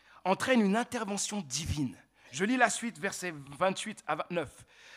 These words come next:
Ces paroles étaient encore sur ses lèvres. Vous imaginez, il, il est encore en train de parler. Qu'une voix retentit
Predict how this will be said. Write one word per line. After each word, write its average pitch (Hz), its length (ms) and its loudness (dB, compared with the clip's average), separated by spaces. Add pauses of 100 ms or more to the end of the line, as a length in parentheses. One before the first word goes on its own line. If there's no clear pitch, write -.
(160)
Ces - 240 -2
paroles 196 460 -8
étaient 165 320 -8 (100)
encore 220 600 -8 (260)
sur - 340 -4
ses 175 160 -4
lèvres. 160 160 -6
Vous 131 80 -4
imaginez, 190 460 -6
il, 170 260 -10
il 180 80 -6
est 190 40 0
encore 208 240 0
en 214 40 -2
train 208 140 0
de 202 60 -2
parler. 185 360 -4 (540)
Qu'une 247 240 6
voix 220 400 6
retentit 269 880 4